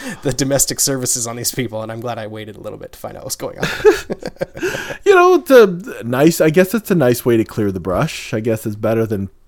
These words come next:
Speaker 2: putting a big giant power machine in there.
Speaker 1: It's the goat man.
Speaker 2: It's the goat man. Well, you know, and it, yeah, it's just the history with those people is such a,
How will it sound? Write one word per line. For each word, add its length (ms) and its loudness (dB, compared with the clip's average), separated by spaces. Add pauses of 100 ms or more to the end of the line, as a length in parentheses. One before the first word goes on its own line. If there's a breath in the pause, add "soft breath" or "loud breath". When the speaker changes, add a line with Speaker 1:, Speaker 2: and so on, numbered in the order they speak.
(240)
Speaker 2:
putting 300 0
a 200 -6 (760 soft breath)
big 320 -4
giant 480 -6
power 320 -2
machine 340 -8
in 140 -8
there. 340 -10 (280)
Speaker 1:
It's 180 -4
the 40 -8
goat 220 -2
man. 340 -12 (680 soft breath)
Speaker 2:
It's 100 -14
the 60 0
goat 140 2
man. 300 0
Well, 380 4 (840 soft breath)
you 120 6
know, 220 6
and 180 6
it, 320 0 (1300)
yeah, 400 6
it's 360 0
just 180 4
the 120 8
history 440 4
with 160 4
those 160 2
people 400 0
is 60 -6
such 260 2
a, 180 0